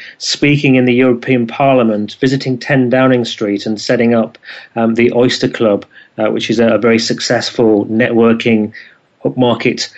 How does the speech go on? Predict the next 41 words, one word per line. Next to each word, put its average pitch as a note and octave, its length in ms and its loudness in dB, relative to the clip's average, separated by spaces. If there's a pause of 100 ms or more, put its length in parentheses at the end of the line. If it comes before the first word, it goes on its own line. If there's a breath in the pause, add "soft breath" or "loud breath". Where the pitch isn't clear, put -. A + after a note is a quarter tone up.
(160 loud breath)
uh, A#2+ 100 0
dinner A#2+ 400 2
type A2 300 -4
of A2 300 -4
club A#2+ 280 0
in, A2+ 300 0
in A2+ 300 0
London. A2+ 420 2 (1040 loud breath)
But D3+ 100 -2
today G3 220 2
I A#3+ 40 4
wanna A#3 200 4
talk E3 240 0
about G2 420 -6 (360)
family B2+ 360 0
business, A2 640 -2
and A#2+ 100 -2
I'd C3+ 140 -2
like A3 140 2
to A#3+ 100 0
introduce E3+ 440 2
you D3+ 60 2
to B2 120 -2
somebody, G2+ 640 -2 (380 soft breath)
um, A2+ 240 -2
the B2 60 0
managing D3 320 2
director D3+ 200 0
of B2 60 -2
a C3 60 2
company C3 340 0
that C#3 160 2
I've D#3+ 140 2
worked E3+ 340 4
with A2+ 240 0
for - 80 -8
seven C3+ 320 -2
or B2+ 140 4
eight B2+ 140 -2
years A#2+ 300 2
now, G2 300 -6